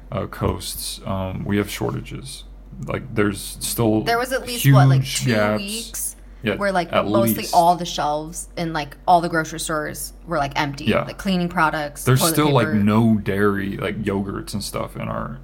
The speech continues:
Speaker 1: in
Speaker 2: All
Speaker 1: our,
Speaker 2: the meats,
Speaker 1: um,
Speaker 2: packaged,
Speaker 1: grocery store.
Speaker 2: yeah. It's
Speaker 1: Uh,
Speaker 2: crazy.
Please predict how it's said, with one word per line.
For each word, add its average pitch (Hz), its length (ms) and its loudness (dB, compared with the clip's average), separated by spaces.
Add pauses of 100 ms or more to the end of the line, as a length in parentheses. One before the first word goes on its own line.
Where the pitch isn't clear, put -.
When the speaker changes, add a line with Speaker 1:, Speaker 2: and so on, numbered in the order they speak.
Speaker 1:
in 101 120 -4
Speaker 2:
All 180 140 2
Speaker 1:
our, 170 40 -2
Speaker 2:
the 170 60 -2
meats, 175 500 0
Speaker 1:
um, 98 480 -2 (160)
Speaker 2:
packaged, 165 220 -2
Speaker 1:
grocery 165 260 0
store. - 220 -8
Speaker 2:
yeah. 160 320 -4 (480)
It's - 80 -6
Speaker 1:
Uh, 95 120 -2
Speaker 2:
crazy. 90 640 -4